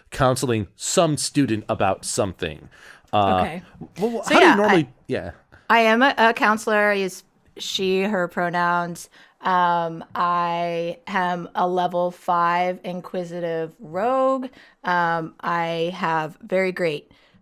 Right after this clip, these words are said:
Speaker 2: perception and insight. I can, you know, see who's lying. I've got fairy fire,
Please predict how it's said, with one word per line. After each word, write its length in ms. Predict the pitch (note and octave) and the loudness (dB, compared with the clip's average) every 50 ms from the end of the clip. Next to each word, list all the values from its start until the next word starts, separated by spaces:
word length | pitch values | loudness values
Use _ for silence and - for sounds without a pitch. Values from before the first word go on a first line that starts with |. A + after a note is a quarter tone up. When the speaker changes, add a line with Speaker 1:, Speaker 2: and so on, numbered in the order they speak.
| _ _ | _ _
Speaker 2:
perception 720 | - E3+ F3 - - C4 A#3 A#3 - - - A#3+ A#3 A3+ | -6 -6 -6 -2 0 0 0 0 0 0 2 2 2 2
and 160 | G#3 F#3 D#3+ - | 0 -4 -6 -4
insight. 600 | - F#3+ G#3 A3+ G#3+ - - A3 G#3+ G#3+ A3 G#3+ - | -2 0 0 0 0 0 2 2 4 4 2 0 -2
I 40 | F#3 | -6
can, 160 | - F3 D#3+ - - _ _ _ _ | -6 -8 -8 -10 -14 _ _ _ _
you 80 | E3+ | -10
know, 280 | D#3 C#3+ C#3 C#3+ C#3+ - _ _ | -8 -8 -8 -10 -12 -16 _ _
see 360 | _ - - - F#3+ F#3 F3+ F3 | _ -12 -8 -4 -4 -2 -2 -4
who's 240 | F3+ F3+ D#3 C#3 - | -4 -6 -8 -6 -6
lying. 300 | E3 E3 E3 E3+ E3+ E3 | -4 -2 -2 -2 -2 -4
I've 80 | D#3+ - | -6 -6
got 300 | - D#3+ D3+ D3+ - - _ _ _ - _ _ _ _ | -4 -4 -4 -4 -6 -10 _ _ _ -20 _ _ _ _
fairy 260 | - F#3 F3+ F3 F3 F3 | -4 -2 -2 -2 -2 -4
fire, 680 | - - E3+ E3 E3 E3 E3 D#3+ D#3+ D#3+ E3 D#3+ E3 | -2 -2 0 0 0 0 -2 -2 -2 -2 -2 -4 -6